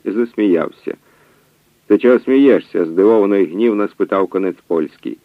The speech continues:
"Тому, ясновельможний гетьмане", — відповів Хмельницький, "що, на мою думку, все те, що людина може збудувати, людина може і зруйнувати".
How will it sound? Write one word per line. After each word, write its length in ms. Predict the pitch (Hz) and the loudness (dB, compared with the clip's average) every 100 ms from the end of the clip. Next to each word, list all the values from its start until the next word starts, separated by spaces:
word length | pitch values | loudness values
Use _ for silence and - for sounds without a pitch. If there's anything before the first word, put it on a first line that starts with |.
| _ _ _ _ _ _ _ _ | _ _ _ _ _ _ _ _
"Тому, 280 | 196 208 214 | 4 6 6
ясновельможний 960 | 196 175 160 165 156 165 165 151 151 123 | 4 4 2 4 4 2 2 2 2 2
гетьмане", — 520 | 147 139 135 131 131 | 2 0 -2 0 0
відповів 440 | 123 117 127 135 | 0 0 2 2
Хмельницький, 720 | 120 113 113 117 113 - 107 107 | 2 0 2 2 0 -2 -2 -2
"що, 180 | - 139 | -2 -2
на 80 | |
мою 240 | 165 190 175 | 2 4 4
думку, 500 | 139 175 165 - 135 | 4 4 4 0 -2
все 320 | - - 143 | 0 0 0
те, 260 | 135 139 135 | 2 0 0
що 280 | - 113 | -2 0
людина 440 | 110 120 131 117 104 | 2 2 2 2 0
може 340 | 113 110 98 | 0 0 0
збудувати, 720 | 90 101 107 135 185 - 156 139 _ _ _ _ _ _ - | -2 -2 0 0 0 -2 -4 -4 _ _ _ _ _ _ 2
людина 440 | 202 208 208 151 | 2 4 4 4
може 360 | 139 160 143 117 | 2 2 2 2
і 80 | |
зруйнувати". 800 | 82 85 85 82 85 110 107 98 | 2 0 -2 0 0 0 0 -4